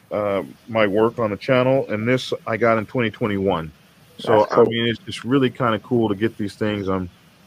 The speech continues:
Speaker 1: so thankful that folks would acknowledge, uh,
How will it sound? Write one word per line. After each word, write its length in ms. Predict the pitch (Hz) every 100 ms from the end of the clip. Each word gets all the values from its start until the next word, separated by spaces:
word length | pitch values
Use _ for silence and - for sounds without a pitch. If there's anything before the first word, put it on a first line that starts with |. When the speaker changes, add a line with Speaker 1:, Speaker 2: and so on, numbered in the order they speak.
| 147
Speaker 1:
so 240 | - 135 123
thankful 480 | - 123 113 117
that 180 | 107 101
folks 380 | - 117 113 -
would 160 | 101 85 - - - -
acknowledge, 760 | 110 104 113 127 139 113 107 113
uh, 380 | 107 104 101